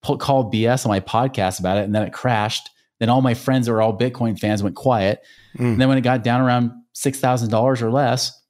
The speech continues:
Speaker 1: I was buying some.
Speaker 2: Yep.
Speaker 1: And then when it ran up,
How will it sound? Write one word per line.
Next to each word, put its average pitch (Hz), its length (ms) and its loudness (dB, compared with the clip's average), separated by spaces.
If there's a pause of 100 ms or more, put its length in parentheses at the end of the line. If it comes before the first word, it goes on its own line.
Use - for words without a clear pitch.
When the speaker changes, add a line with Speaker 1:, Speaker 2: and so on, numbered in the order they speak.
(220)
Speaker 1:
I 107 60 2
was 127 160 2
buying 123 320 0
some. - 280 -8 (340)
Speaker 2:
Yep. 113 260 -2
Speaker 1:
And 113 100 2
then 139 140 4
when 147 100 2
it 135 40 -2
ran 120 380 2
up, 170 400 -2